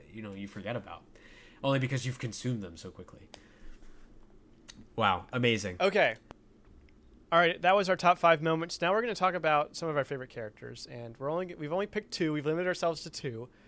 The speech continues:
Speaker 2: Um, so I hope that, uh, uh, this is, uh, you know, we, we'll, we'll tread on new ground here, um, is, is my intention. Okay. Um, I will go first,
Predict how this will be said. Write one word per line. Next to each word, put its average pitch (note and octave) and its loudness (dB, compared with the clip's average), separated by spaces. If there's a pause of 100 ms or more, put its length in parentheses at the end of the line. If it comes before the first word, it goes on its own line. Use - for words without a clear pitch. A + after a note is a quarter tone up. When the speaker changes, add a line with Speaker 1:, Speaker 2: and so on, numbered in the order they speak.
(300)
Speaker 2:
Um, C3 -2
so C3 -6
I A#2+ -4
hope D#3 -6
that, C3+ -8
uh, A#2 -10 (580)
uh, A2+ -8
this B2 -12
is, A#2+ -14
uh, G#2+ -12 (560)
you A#2+ -16
know, G#2 -14 (360)
we, C3+ -14
we'll, C#3 -12
we'll D3 -12
tread F#3+ 0
on D#3+ 0
new D#3+ 2
ground C3 -2
here, F#2+ -18 (180)
um, G2+ -20
is, A#2 -16
is - -18
my A2+ -12
intention. A#2+ -18 (1040)
Okay. D#3 -4 (600)
Um, D3 0
I E3 4
will A#3 4
go G3+ 0
first, - -6